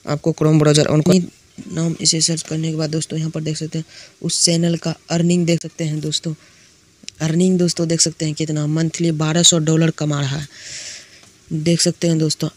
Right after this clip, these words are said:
आप भी ऐसा video बना, जल्द जाइए और ऐसा चैनल बनाइए अभी के अभी। हाँ देख सकते हैं मंथली बारह सौ डॉलर हो रहा है और एक साल में उन्नीस हज़ार डॉलर। वो देख सकते हैं इतना ज़्यादा earning कर रहा है।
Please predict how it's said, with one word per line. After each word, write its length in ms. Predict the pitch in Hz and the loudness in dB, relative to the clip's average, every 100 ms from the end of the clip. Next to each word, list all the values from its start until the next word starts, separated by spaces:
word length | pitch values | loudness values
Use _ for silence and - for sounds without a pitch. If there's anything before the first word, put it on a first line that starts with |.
| 165 | 0
आप 180 | 180 | 0
भी 160 | 170 165 - | 4 2 2
ऐसा 280 | 160 175 | 2 4
video 300 | 170 165 165 | 4 4 4
बना, 200 | 156 156 151 - _ | 4 2 0 -8 _
जल्द 220 | 151 175 170 | -2 2 4
जाइए 260 | 170 170 | 6 6
और 200 | 180 175 - | 4 0 2
ऐसा 240 | 151 165 | 2 2
चैनल 340 | 160 160 160 143 | 2 2 2 2
बनाइए 500 | 147 156 165 170 165 151 | 2 4 4 4 4 0
अभी 220 | 143 175 | 2 2
के 140 | 175 175 | 4 0
अभी। 340 | 151 151 143 - - - 175 | 2 2 0 -4 -18 -12 -4
हाँ 80 | 170 | 0
देख 140 | 175 | 2
सकते 280 | - 165 175 | 2 -2 -2
हैं 120 | 165 | 0
मंथली 400 | 170 160 160 175 | 2 2 2 0
बारह 240 | 160 156 160 | 2 2 2
सौ 160 | 160 | 2
डॉलर 260 | 160 160 156 | 2 2 2
हो 140 | 156 | 0
रहा 100 | 160 | -2
है 100 | 156 - 160 | -4 -4 -2
और 120 | 156 165 | -2 0
एक 160 | 170 | 0
साल 220 | - 160 | 0 0
में 80 | 160 156 | -2 0
उन्नीस 200 | 165 156 | 0 2
हज़ार 240 | 160 151 | 2 2
डॉलर। 300 | 147 143 139 - - - - | 0 0 -2 -6 -16 -16 -6
वो 60 | 170 | -2
देख 140 | 160 | 0
सकते 220 | 160 160 - | 0 0 0
हैं 80 | |
इतना 300 | 170 175 180 170 | 0 2 2 4
ज़्यादा 220 | 160 156 | 4 2
earning 280 | 170 160 156 | 2 2 2
कर 160 | 156 | 0
रहा 260 | - 143 | -2 0
है। 80 | 139 | 0